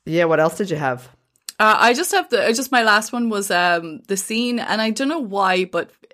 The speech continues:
Speaker 2: there's something about it that is one of the reasons why I think I just really enjoyed Calvin or really enjoyed, like, Astro as, as, uh, as the role. And it is that bit where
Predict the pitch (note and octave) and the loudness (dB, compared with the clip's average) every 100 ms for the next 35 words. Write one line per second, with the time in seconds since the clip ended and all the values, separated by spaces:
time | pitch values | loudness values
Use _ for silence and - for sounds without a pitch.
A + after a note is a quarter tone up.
0 | _ _ - - A3+ A#3+ C#4 D4 D#4 D4+ | _ _ -20 -2 0 2 2 0 0 0
1 | B3+ - E3 F#3 F#3 D#3+ - _ F#3 F3+ | 0 2 2 2 2 -2 -4 _ 2 2
2 | F#3 F3+ F#3 G3 F#3+ F#3 F#3+ G3 F#3 E3+ | 0 -2 -4 -4 -4 -2 -2 -2 -4 -8
3 | F3 - E3+ D#3+ D#3 - E3+ F3 E3+ E3 | -6 2 4 4 2 -4 -6 -2 -2 -2
4 | - E3+ E3 E3 D#3+ E3 D#3+ D#3 E3 D#3+ | -4 -4 -4 -4 -4 -2 -2 0 2 2
5 | D#3+ D3+ D3+ D3 E3+ E3+ E3 D#3+ D#3+ D#3 | 2 -2 -2 -2 -2 -2 -4 -2 -4 -2
6 | D3 C#3 D#3+ - D#3 D3+ D#3 - - D3+ | 0 0 0 -2 -4 -4 -6 -8 -6 -6
7 | D#3 - D3+ C#3+ C#3 - D#3 E3 D#3+ E3+ | -8 -10 -8 -6 -8 -8 -8 -8 -2 -2
8 | D#3 - - - - - G#3+ G#3 G#3 G#3+ | -2 -6 -16 -20 -16 0 2 4 4 4
9 | G3+ F#3 - G3+ F3 F3 F#3 F3 E3+ | 4 2 2 2 2 0 0 2 2